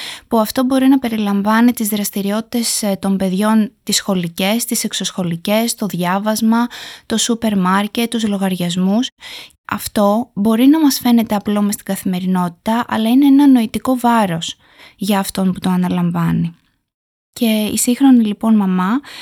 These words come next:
βρίσκεται σε έναν, α, συνεχόμενο ρόλο, ε,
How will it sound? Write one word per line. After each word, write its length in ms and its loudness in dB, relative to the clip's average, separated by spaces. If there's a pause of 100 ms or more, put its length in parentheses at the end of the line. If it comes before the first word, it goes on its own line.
(320)
βρίσκεται 500 -2
σε 180 -2
έναν, 280 6 (240)
α, 120 -4 (380)
συνεχόμενο 840 4
ρόλο, 640 -2 (160)
ε, 100 -8